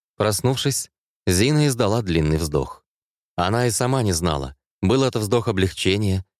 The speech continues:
или его вызвало пугающее осознание всего, что происходило в Медвежьем ручье. Увиденный сон раскрыл ей глаза на невероятную, диковинную,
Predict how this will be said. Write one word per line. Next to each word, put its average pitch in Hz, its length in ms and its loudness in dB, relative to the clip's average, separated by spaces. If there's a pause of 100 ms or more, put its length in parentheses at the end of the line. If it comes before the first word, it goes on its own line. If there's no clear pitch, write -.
(120)
или 120 180 2
его 143 200 2
вызвало 139 360 2
пугающее 117 600 0
осознание 110 520 0
всего, 98 360 0
что - 160 -4
происходило 98 560 0
в 85 60 -4
Медвежьем 78 480 0
ручье. 76 420 -4 (720)
Увиденный 123 480 2
сон 139 300 0
раскрыл 107 380 0
ей 113 160 2
глаза 92 360 0
на 113 80 2
невероятную, 85 840 0 (300)
диковинную, 98 840 0